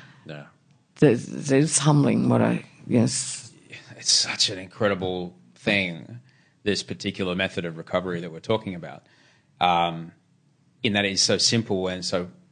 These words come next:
Speaker 1: perfect in so many ways that it was, it's nearly a hundred years old, yet it's still so applicable.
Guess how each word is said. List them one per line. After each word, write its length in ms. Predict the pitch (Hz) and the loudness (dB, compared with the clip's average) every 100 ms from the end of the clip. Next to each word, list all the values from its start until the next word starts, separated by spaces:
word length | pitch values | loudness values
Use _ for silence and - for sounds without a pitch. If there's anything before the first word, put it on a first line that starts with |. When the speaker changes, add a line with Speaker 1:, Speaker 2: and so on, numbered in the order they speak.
| _ | _
Speaker 1:
perfect 380 | - 104 - - | -2 0 -2 -10
in 80 | 85 | -4
so 180 | 107 | -2
many 220 | 95 90 90 | -2 -6 -2
ways 520 | 95 90 73 82 - - _ _ _ - | 0 0 -4 -12 -14 -16 _ _ _ -2
that 380 | 95 80 - _ _ _ | 0 0 -8 _ _ _
it 80 | 107 | -6
was, 400 | 90 90 - - _ _ | -4 -4 -6 -6 _ _
it's 180 | 120 - | -16 -4
nearly 260 | 110 104 98 | 0 2 0
a 60 | |
hundred 280 | 87 98 90 | 0 -2 -4
years 220 | 87 85 | -6 -4
old, 500 | 95 92 87 65 - - - _ _ - | 2 2 2 -4 -12 -20 -20 _ _ -2
yet 200 | 101 95 | 0 0
it's 160 | - | 0
still 240 | - 107 87 | 0 0 -2
so 500 | - 95 87 85 85 - _ _ _ _ _ _ | -2 0 0 -2 -8 -16 _ _ _ _ _ _
applicable. 580 | 107 - 120 92 80 | -4 -2 -4 -4 -10